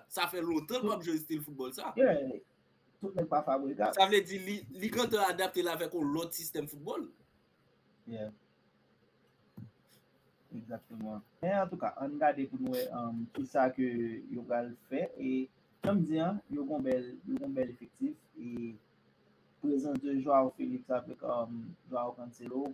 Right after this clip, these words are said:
Speaker 2: booste ekip la anpil. E, ekip la ka sèlman pwogrese avèk de mesye sa yo. E depi, um, sou
Speaker 1: Bon,
Speaker 2: twa
Speaker 1: pou mwen,
Speaker 2: match
Speaker 1: tou, gon lòt, gon lòt, gon lòt aspè nan, nan, nan, nan,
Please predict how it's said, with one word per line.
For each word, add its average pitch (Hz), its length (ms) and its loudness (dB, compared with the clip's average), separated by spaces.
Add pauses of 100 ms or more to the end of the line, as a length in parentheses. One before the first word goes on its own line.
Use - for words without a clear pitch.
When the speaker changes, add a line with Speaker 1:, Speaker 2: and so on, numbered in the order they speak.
(420)
Speaker 2:
booste 135 400 0
ekip - 360 -6
la 113 200 0
anpil. 135 480 0
E, 120 420 -6 (920)
ekip 139 280 -4
la 143 160 4
ka 131 160 4
sèlman 131 400 0
pwogrese 127 640 -2
avèk 117 320 -2
de 117 160 -8
mesye 117 240 -16
sa 95 240 0
yo. 131 240 0
E 254 160 4 (240)
depi, 262 420 4 (880)
um, 117 300 -4
sou 135 80 -4
Speaker 1:
Bon, 147 160 0
Speaker 2:
twa 131 160 6
Speaker 1:
pou - 0 -
mwen, 285 140 2
Speaker 2:
match 269 180 0
Speaker 1:
tou, 190 80 -4
gon 220 220 2
lòt, 170 180 4
gon 214 220 -2
lòt, 147 220 -2
gon 196 200 -2
lòt 143 200 -4 (120)
aspè 139 480 -2
nan, 117 320 -4
nan, 104 300 -8 (920)
nan, 110 400 -4
nan, 107 200 -8